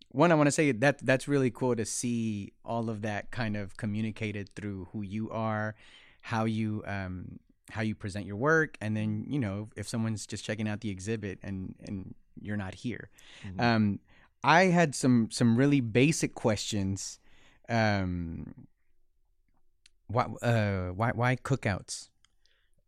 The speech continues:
Speaker 2: I think the, some of the happiest times in my life have been at cookouts. I
Speaker 1: Uh-huh.
Speaker 2: think that, like, as a kid,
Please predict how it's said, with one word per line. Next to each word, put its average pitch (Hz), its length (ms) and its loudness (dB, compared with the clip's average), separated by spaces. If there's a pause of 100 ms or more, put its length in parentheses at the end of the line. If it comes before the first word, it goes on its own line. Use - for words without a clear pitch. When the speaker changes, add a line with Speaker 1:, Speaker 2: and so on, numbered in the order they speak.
(280)
Speaker 2:
I 143 200 2
think 202 380 -2 (920)
the, 123 340 -8 (200)
some 139 180 -4
of 139 60 0
the 123 80 -2
happiest 139 500 -4
times 123 480 -4
in 113 180 -4
my 107 220 -2
life 98 460 -6
have 104 180 -6
been 101 140 -4
at 87 160 -8
cookouts. - 720 -12
I 101 60 -4
Speaker 1:
Uh-huh. 95 80 0
Speaker 2:
think 107 200 -2
that, 107 160 -6
like, 104 160 -8
as 101 140 -6
a 95 40 -12
kid, 117 460 -6